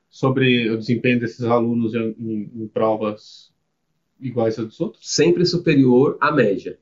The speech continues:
Speaker 2: Quando você tem essas avaliações, que elas são provas externas e provas internas, então prova externa é o quê?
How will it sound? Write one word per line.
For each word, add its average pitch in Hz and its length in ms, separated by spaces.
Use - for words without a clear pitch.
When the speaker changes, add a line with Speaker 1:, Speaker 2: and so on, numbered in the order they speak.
Speaker 2:
Quando 147 220
você 135 220
tem 123 100
essas 110 200
avaliações, 104 560
que - 40
elas 110 220
são 107 200
provas 107 440
externas 120 800
e 131 120
provas 113 380
internas, 107 560
então 110 160
prova 113 300
externa 131 300
é - 20
o 131 60
quê? 101 220